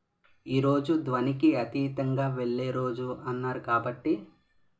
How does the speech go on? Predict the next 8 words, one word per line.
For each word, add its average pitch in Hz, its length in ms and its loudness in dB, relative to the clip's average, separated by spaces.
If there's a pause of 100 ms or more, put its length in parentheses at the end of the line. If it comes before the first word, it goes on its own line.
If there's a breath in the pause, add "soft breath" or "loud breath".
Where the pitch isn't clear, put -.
(340)
ఈ 139 120 -2
అవ్యక్త 135 560 -2
మాసమంతా 127 760 0
అంటే 120 380 -6
జనవరి 131 500 0
మాసమంతా 127 840 -2
ప్రతిరోజు 131 800 -2
మనం 135 520 -2